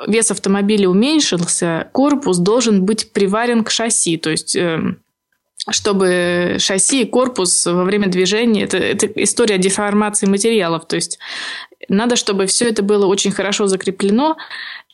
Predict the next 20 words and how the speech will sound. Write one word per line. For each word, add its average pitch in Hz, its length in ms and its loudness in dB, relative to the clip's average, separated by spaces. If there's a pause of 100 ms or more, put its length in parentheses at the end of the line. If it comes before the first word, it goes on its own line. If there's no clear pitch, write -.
(220)
и, 202 560 0
и 180 500 2
для 196 280 0
этого... 202 680 0
То - 60 -2
есть, - 280 -2 (480)
э, - 320 -4
за 196 340 0
счет 208 200 0
этого 254 220 0
вес 233 200 2
машины 226 320 2
уменьшается, 208 540 0
что 254 260 0
очень - 280 0
важно 208 340 0
для 185 240 2
электромобилей. 202 840 0 (520)
Если 240 540 2
же 214 180 0